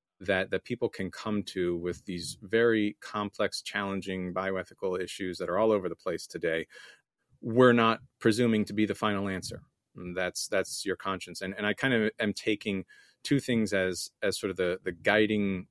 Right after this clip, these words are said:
references for what our consultation service is, is here for. One is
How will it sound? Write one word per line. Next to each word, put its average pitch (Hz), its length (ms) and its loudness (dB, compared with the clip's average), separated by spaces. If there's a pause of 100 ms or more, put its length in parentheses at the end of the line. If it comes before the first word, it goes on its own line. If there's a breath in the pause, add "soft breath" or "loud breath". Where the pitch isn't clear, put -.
references 90 960 -2 (400 soft breath)
for 92 840 0
what 107 280 2
our 104 60 4
consultation - 500 -6
service 82 380 -10
is, - 300 -12
is 78 120 -10
here 82 240 -4
for. 80 280 -12
One 117 240 0
is 104 240 0